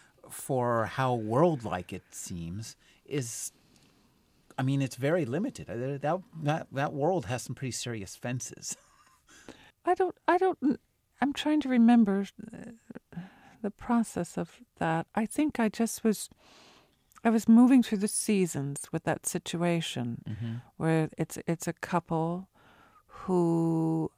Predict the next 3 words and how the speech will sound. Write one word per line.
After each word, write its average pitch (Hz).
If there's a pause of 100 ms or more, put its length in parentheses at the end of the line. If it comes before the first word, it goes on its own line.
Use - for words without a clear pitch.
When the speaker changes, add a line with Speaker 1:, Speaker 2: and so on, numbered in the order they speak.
Speaker 2:
are 165
slightly 175 (880)
plotting 165